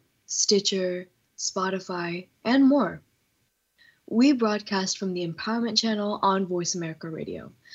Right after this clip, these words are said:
the largest radio network in the world. Hello, I'm Hannah Sahota, the host for today's show. Today's show is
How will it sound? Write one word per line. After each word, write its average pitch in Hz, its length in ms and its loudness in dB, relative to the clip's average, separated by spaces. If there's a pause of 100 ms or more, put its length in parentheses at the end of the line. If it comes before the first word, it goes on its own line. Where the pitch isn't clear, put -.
(200)
the 214 100 6
largest 240 580 4
radio 202 280 0
network 175 500 -8
in 190 140 -2
the 180 80 -4
world. 160 340 -10 (640)
Hello, 208 440 4
I'm 269 180 4
Hannah 208 300 0
Sahota, 185 600 -4
the 202 280 4
host 240 360 2
for 190 120 -4
today's 165 340 -4
show. 147 320 -10 (1080)
Today's 302 320 4
show 208 360 2
is 180 320 -4